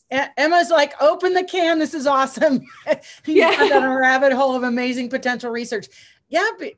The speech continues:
Speaker 1: yeah, because we're always referring back to the Mustang foot, but it's born completely different.
Speaker 2: Yep. And how much more does it load in even the first twenty-four hours?
Speaker 1: Right,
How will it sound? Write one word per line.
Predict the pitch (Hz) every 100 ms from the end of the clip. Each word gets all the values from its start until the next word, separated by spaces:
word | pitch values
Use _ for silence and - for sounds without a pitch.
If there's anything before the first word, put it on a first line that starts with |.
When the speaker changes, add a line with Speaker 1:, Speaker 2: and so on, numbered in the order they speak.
| -
Speaker 1:
yeah, | 302 427
because | 466 339 359
we're | 349
always | 302 440 440
referring | 415 - 370 359 359
back | 320 320 330
to | 320
the | 277
Mustang | 302 339 - 302 285
foot, | 262 - 480 466
but | - 240
it's | 269 -
born | - 220 220 202
completely | 190 147 170 160 160
different. | 147 139 - - _
Speaker 2:
Yep. | 247 262 - - _ _ _ _ _ _
And | 269 285
how | 320 311
much | 302 294 294
more | 285 269
does | 277 302 269
it | 233 -
load | 220 233 285
in | 262 247 233 226
even | 247 254 240
the | 220 -
first | 233 285
twenty-four | - 285 285 - 233
hours? | 202 285 - 226 - - -
Speaker 1:
Right, | 294 370